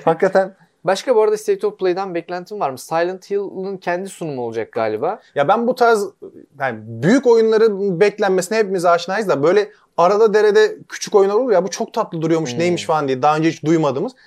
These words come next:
Speaker 1: Ben daha çok onların meraklısı oluyorum bu tarz etkinliklerde. Öyle bir şey kovalayacağım yine.
Speaker 2: Normalde ben de öyleyimdir ara ya-, yapılan etkinliklerde ama şimdi yarım saat diyorlar PlayStation beşin, PlayStation beş stüdyolarından, şey, PlayStation stüdyolarından gelen
Speaker 1: Hı hı.
Speaker 2: oyunları da tanıtacaklarmış.
Speaker 1: Ki bunların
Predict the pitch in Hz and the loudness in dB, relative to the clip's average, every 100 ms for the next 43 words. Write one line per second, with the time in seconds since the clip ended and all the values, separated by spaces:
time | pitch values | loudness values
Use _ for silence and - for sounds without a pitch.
0 | _ - 226 247 254 262 - 185 180 196 | _ -2 2 4 4 4 2 2 4 4
1 | 226 185 147 - 127 143 127 131 127 123 | 4 4 2 0 -2 0 2 0 -2 0
2 | 131 123 127 - 131 120 127 135 233 - | 0 0 -2 -2 -6 -4 -2 0 0 -4
3 | _ - 226 233 190 214 - 156 131 117 | _ 2 4 4 2 0 2 4 4 0
4 | 117 202 247 240 233 202 208 185 135 113 | -2 2 2 2 0 -2 -2 0 -2 -2
5 | 110 127 - 147 160 151 135 - 139 127 | -6 -8 -6 -2 0 -2 -4 -8 -6 -6
6 | 120 117 - 123 127 165 226 214 131 185 | -8 -10 -14 -10 -6 -4 -4 -4 -6 -6
7 | 147 156 214 - - 190 190 196 196 147 | -2 -2 -2 -6 -6 -4 -6 -6 -6 -8
8 | - 160 196 185 180 208 - _ _ - | -8 -8 -6 -6 -6 -10 -12 _ _ -10
9 | 127 175 165 190 233 - 180 180 185 185 | -8 -6 -6 -4 -4 -6 -4 -2 0 -2
10 | 190 170 143 123 127 - 175 170 - 165 | -6 -8 -10 -8 -8 -8 -8 -10 -10 -8
11 | 156 160 160 165 160 143 151 170 - 110 | -8 -8 -8 -8 -6 -4 -4 -4 -8 -14
12 | - 101 110 143 254 _ _ 240 277 | -12 -10 -10 -10 -12 _ _ -4 -2